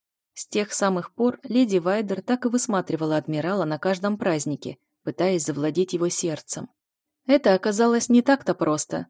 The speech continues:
За Хардом Старкастером охотились многие красотки, но далеко не всех он удостаивал своим вниманием. К тому же Старкастер частенько отсутствовал в столице.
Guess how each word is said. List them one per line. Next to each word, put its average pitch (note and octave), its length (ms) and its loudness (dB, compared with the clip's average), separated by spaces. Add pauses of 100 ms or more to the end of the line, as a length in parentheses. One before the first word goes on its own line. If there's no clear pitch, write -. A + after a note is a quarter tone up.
(220)
За F#3 200 2
Хардом F#3+ 420 2
Старкастером F3+ 720 -2
охотились A3 520 0
многие D#3+ 400 0
красотки, - 680 -4 (320)
но B3+ 180 6
далеко A3+ 380 4
не B3+ 140 12
всех E3+ 320 0
он D#3+ 140 -2
удостаивал F#3 600 0
своим E3 340 -2
вниманием. E3 720 -4 (580)
К - 80 -20
тому F#3 300 0
же F#3 100 -2
Старкастер F#3+ 680 -4
частенько A#3+ 640 2
отсутствовал G#3 680 -2
в - 40 -8
столице. - 680 -4